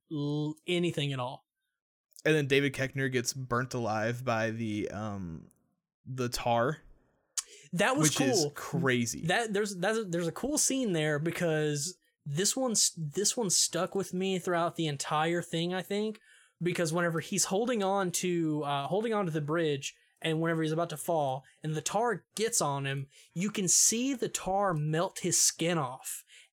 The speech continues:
Speaker 1: And whenever, like, the reason he falls away is because his skin has melted off of his hands. And it's like,
Speaker 2: Oh, man.
Speaker 1: it's, yeah, it's very gross. There's, like, a glove-like, uh, thing. If you look very closely, it's very brutal.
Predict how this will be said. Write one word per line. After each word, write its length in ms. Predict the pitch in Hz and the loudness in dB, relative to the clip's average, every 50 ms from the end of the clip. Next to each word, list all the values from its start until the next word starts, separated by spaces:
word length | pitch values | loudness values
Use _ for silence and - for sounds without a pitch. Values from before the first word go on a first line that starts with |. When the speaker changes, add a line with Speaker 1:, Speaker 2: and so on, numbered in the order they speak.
| _ _ 175 | _ _ 0
Speaker 1:
And 520 | 180 180 175 175 170 170 165 160 160 160 | 2 2 2 2 0 0 -2 -4 -2 -2
whenever, 380 | 180 180 185 185 180 185 185 165 | 0 0 2 2 0 0 0 0
like, 180 | 170 170 170 - | 0 -2 0 0
the 80 | 180 | -2
reason 340 | 165 160 175 196 190 - 214 | 0 0 0 0 0 0 0
he 100 | 175 196 | -2 -2
falls 380 | 170 - - 202 202 196 175 170 | -2 0 0 0 0 2 0 0
away 380 | 160 151 170 175 175 165 156 | 0 0 0 2 2 0 0
is 180 | 156 165 156 147 | 0 -2 -4 -2
because 360 | - 165 165 - 175 156 - | -4 -6 -4 -2 -2 -2 0
his 160 | 175 160 - | 2 4 4
skin 300 | - - - 196 196 190 | 4 4 4 2 0 0
has 180 | 160 165 156 147 151 | 0 0 0 -2 0
melted 340 | 156 160 165 160 - 143 | 0 0 0 0 -2 -4
off 260 | 143 147 151 143 - - | -4 -2 -2 -2 -2 -4
of 140 | 151 131 | -8 -8
his 160 | - 139 - - | -8 -8 -8 -6
hands. 540 | 143 135 135 131 131 - _ - - - - _ _ _ _ _ _ _ _ _ _ _ - | -6 -6 -6 -6 -8 -10 _ -6 -6 -6 -8 _ _ _ _ _ _ _ _ _ _ _ -2
And 120 | 175 180 185 | 0 0 0
it's 180 | 165 - - 196 | 0 2 2 2
like, 180 | 175 156 147 | 2 0 -2
Speaker 2:
Oh, 140 | 131 127 104 | -4 -4 -6
man. 320 | 101 107 95 95 107 123 - - _ | -8 -8 -8 -8 -10 -10 -14 -10 _
Speaker 1:
it's, 280 | - 180 180 175 - - | -2 -2 0 0 -2 -2
yeah, 180 | 180 170 165 170 | 0 0 0 2
it's 120 | 175 165 165 | 2 0 0
very 380 | 156 147 175 180 180 165 156 | 0 0 2 2 2 2 0
gross. 380 | 143 156 156 160 143 135 - - | 0 0 0 0 0 2 2 2
There's, 160 | 170 170 170 | 2 2 2
like, 120 | 185 175 | 0 0
a 60 | 196 175 | 0 -2
glove-like, 960 | 160 - 160 151 165 165 160 160 147 151 151 151 147 143 147 139 - - | -2 -2 0 0 2 2 2 0 0 0 0 2 2 2 0 -2 -2 -2
uh, 200 | 160 147 143 135 131 | 0 0 0 0 -2
thing. 280 | - - 180 156 143 151 | -2 -4 -4 -2 -2 -4
If 140 | 156 - 156 | -6 -6 -4
you 100 | 165 165 | -4 -2
look 280 | 156 160 170 160 - 160 | 0 0 0 -2 0 0
very 220 | 160 160 151 139 | 0 0 0 0
closely, 440 | - - 151 143 - - 139 131 139 | -2 -2 -4 -4 -4 -6 -6 -4 -4
it's 160 | 139 135 - | -4 -4 -4
very 380 | 156 143 139 156 151 143 131 131 | -6 -4 -2 -2 -2 -2 -2 -4
brutal. 460 | 139 135 131 131 135 123 123 - | -6 -6 -6 -6 -8 -10 -14 -16